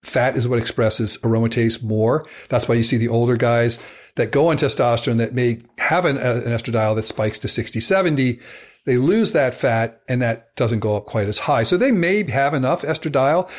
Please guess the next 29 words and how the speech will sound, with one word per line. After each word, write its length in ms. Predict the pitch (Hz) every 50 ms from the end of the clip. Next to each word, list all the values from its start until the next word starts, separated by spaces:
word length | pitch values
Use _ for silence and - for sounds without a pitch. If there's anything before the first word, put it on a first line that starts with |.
| - -
You 80 | - 165
know, 60 | 156
oftentimes 400 | 170 165 165 151 156 143 131 127
I 20 |
have 120 | 131 123 -
patients 280 | 135 123 120 123 117
that 180 | - 117 - - - - - - - - - - - _
once 180 | - 120 117 -
they've 260 | - 120 113 117 - -
gotten 520 | - 113 120 110 110 110 110 107 107 - _ _ _ _ -
into 220 | 120 - 131 117
a 20 | 107
good 220 | 98 117 113 101
regimen, 400 | 113 113 113 104 - 117 113 107
they 100 | 113 120 123 123 - -
wanna 180 | 127 117 107 101
sort 140 | - - 107
of 60 | 104
send 240 | - - 123 120 117
their 160 | 117 110 110
twenty 440 | 113 - - 143 127 123 117 113 113 117
to 180 | - - 101
twenty-five-year-old 680 | - - 120 117 - - 151 143 135 131 127 120 117 117
kids 280 | - 190 185 170 131
in 280 | 139 139 131 131 131 127 - - - - -
just 180 | - - - -
for 100 | - 165
a 80 | 123
baseline. 640 | 110 123 131 139 - - 185 180 185 185 190 190